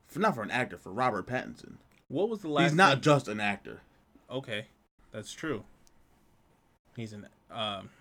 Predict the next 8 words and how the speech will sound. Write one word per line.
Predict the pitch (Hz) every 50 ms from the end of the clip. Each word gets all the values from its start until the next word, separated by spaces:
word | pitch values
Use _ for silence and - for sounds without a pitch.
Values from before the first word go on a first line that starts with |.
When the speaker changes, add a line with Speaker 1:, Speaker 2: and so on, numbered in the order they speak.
| - - _ _
Speaker 2:
can't | - - 120 107
even | 101 92 95
say | - - 104
that | 110 120 117 98 - -
'cause, | - 101 104 104 - -
you | - 107
know. | 104 98 101 110 - _ _ _ _ _ _ _ _ _ _ _ _ _ _ _ _ _ _ _ _ _ _ _ _ _ _ -
But | 131 127 120 117 -